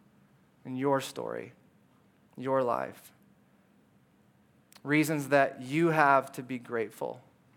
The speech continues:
As you look back at your life, every moment, the highs and the lows, he's been with you in all his grace. That line, he says, "Let the peace of Christ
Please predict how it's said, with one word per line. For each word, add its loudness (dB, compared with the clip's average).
As -12
you -4
look 0
back 6
at 0
your 0
life, 4
every 4
moment, 2
the 4
highs 4
and -4
the 0
lows, 2
he's -8
been -2
with -6
you -12
in -6
all 0
his -6
grace. -12
That 4
line, 2
he -12
says, -2
"Let -4
the -6
peace -6
of -6
Christ -4